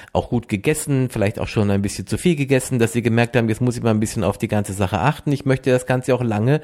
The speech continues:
genießen können. Ich möchte auch alt werden. In der Tat, wir waren früher schon, wie man heute sagt, für Selbstzahler, äh, zuständig. Deswegen waren trotzdem,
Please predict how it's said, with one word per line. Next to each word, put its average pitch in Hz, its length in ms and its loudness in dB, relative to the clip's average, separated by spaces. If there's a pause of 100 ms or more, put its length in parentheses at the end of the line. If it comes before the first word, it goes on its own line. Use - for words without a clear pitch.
(340)
genießen 156 400 2
können. 90 160 -2
Ich 85 100 -4
möchte 107 240 2
auch 120 140 0
alt 127 240 0
werden. 85 320 2 (340)
In 131 140 2
der 160 100 4
Tat, 110 240 2
wir 101 100 2
waren 110 140 2
früher 165 320 2
schon, 143 460 0
wie 131 80 2
man 131 160 4
heute 135 220 2
sagt, 127 280 2
für 113 140 2
Selbstzahler, 117 960 2 (360)
äh, 110 140 2
zuständig. 92 560 0
Deswegen 147 400 0
waren 131 140 2
trotzdem, 147 400 0